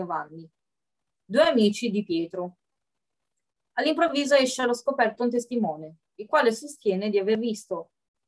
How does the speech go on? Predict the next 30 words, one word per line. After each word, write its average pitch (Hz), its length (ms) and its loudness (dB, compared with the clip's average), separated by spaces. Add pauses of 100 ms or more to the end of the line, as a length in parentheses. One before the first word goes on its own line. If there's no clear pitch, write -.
(160)
Vanni 208 600 2 (400)
e 196 120 -10
Pietro 196 640 0
uccidere 196 520 0
i 202 200 2
ragazzi 214 520 0
francesi. 165 640 -6 (880)
Poi 277 120 2
un 311 80 4
altro 302 240 4
testimone, 277 800 -2 (380)
un 202 100 -6
altro 196 240 -2
ancora, 190 600 0 (460)
e - 80 -2
alla 427 140 4
fine 285 340 4
Giancarlo 285 480 4
Lotti 277 420 2
confessa 247 500 0
di 226 80 2
aver 247 200 4
partecipato 220 720 0
insieme 214 380 -2
ai 190 80 -4
due 294 100 0
amici 233 500 -6 (180)
all'esecuzione 269 920 0
degli 240 180 -2
omicidi. 269 600 -4